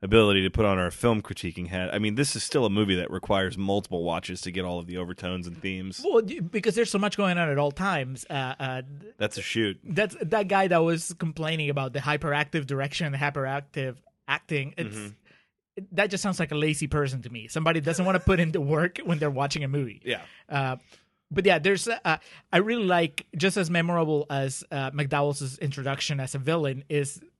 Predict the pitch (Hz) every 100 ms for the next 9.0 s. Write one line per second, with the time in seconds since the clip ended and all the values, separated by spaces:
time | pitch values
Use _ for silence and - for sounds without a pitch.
0 | _ _ 180 147 143 147 147 135 139 127
1 | 120 _ 143 123 117 - _ _ _ _
2 | _ _ - 175 156 147 151 151 139 165
3 | 135 135 123 123 131 120 135 151 180 -
4 | - 107 101 92 - - 143 135 - -
5 | _ _ 156 151 156 143 165 143 131 131
6 | 135 - - 160 160 147 190 180 156 143
7 | 156 147 143 127 131 - 151 139 110 117
8 | 120 - - 135 113 139 143 139 135 127